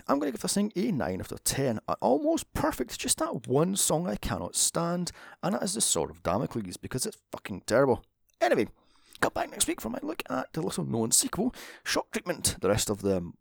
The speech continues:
month is Hairspray, Little Shop of Horrors, and Sister Act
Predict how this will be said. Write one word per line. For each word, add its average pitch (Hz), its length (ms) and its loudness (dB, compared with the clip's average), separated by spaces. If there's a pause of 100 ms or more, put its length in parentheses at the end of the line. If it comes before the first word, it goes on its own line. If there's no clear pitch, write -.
(100)
month 123 380 2
is 101 300 2
Hairspray, 165 500 2 (260)
Little 117 240 0
Shop 117 160 -6
of 117 80 -2
Horrors, 160 400 2
and 294 420 0
Sister - 500 2
Act - 320 -4